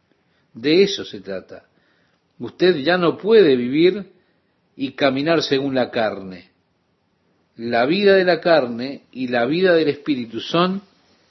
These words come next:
excluyentes la una de la otra. "No os engañéis",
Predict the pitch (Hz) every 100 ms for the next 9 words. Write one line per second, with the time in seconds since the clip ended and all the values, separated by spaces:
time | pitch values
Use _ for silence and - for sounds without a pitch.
0 | _ _ _ 170 170 156 - - 143 135
1 | 135 147 185 127 101 85 104 - - _
2 | _ 139 - 127 117 131 151 127 117 127
3 | 127 - 90 85 _ _ _ _ _ _
4 | _ _ _ _ _ _ _ - 131 175
5 | 170 - 165 147 139 143 123 110 - -